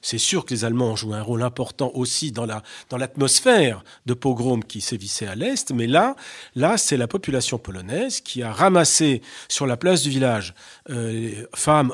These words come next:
hommes, enfants, et les a, les ont poussés vers une grange et les ont brûlés. Et il y a eu très peu de survivants, mais c'est grâce aux survivants qu'on a appris ce qui s'est passé à Jedwabne.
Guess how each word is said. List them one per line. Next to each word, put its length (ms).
hommes, 280
enfants, 580
et 60
les 140
a, 100
les 180
ont 60
poussés 340
vers 220
une 80
grange 420
et 20
les 160
ont 80
brûlés. 460
Et 140
il 60
y 20
a 40
eu 160
très 200
peu 120
de 60
survivants, 500
mais 120
c'est 160
grâce 280
aux 60
survivants 560
qu'on 220
a 100
appris 420
ce 160
qui 140
s'est 160
passé 320
à 20
Jedwabne. 460